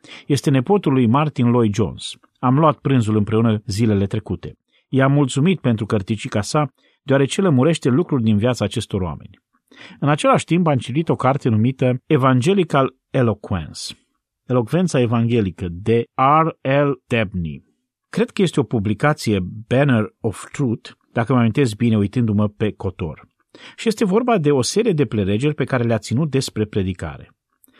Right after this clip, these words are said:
Acum, R L Dabney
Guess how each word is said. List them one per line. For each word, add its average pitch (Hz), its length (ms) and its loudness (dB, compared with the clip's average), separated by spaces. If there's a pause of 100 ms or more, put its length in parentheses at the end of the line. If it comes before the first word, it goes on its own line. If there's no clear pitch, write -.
(160)
Acum, 131 520 -2 (600)
R 147 540 0
L 143 220 2 (140)
Dabney 92 680 -4